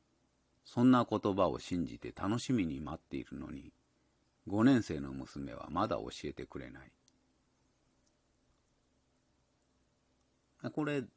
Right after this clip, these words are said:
ね、あ、これ猫出てこないんですけども、あ、これもまあほんまにあったことです。あの、そこがベースになってる。要はあのね、その、小三ぐらいの時かな。あの、娘と、あの、路地歩いてて、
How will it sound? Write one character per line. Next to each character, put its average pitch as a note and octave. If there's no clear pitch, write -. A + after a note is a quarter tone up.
ね、 G2+
あ、 F#2+
こ F#3
れ G3
猫 A#3+
出 F#2+
て F#2
こ F2
な C#2+
い G1+
ん G1+
で -
す -
け -
ど D2
も、 D#2+
あ、 -
こ C#4
れ C#4
も D3+
ま C#3
あ -
ほ F#2
ん F#2+
ま G#2+
に B2+
あ -
っ -
た -
こ -
と -
で -
す。 -
あ D#2
の、 D2+
そ -
こ G#2
が A2
ベ F#2+
ー -
ス -
に -
な -
っ -
て -
る。 -
要 D#2
は C#2
あ B1
の C2
ね、 D#2
そ C#2+
の、 C2+
小 D#2
三 G2
ぐ A2
ら G2+
い G#1+
の G1+
時 -
か -
な。 F2
あ -
の、 -
娘 D2+
と、 -
あ D#2
の、 C2
路 F#2+
地 D2
歩 F2
い F#2
て C3
て、 -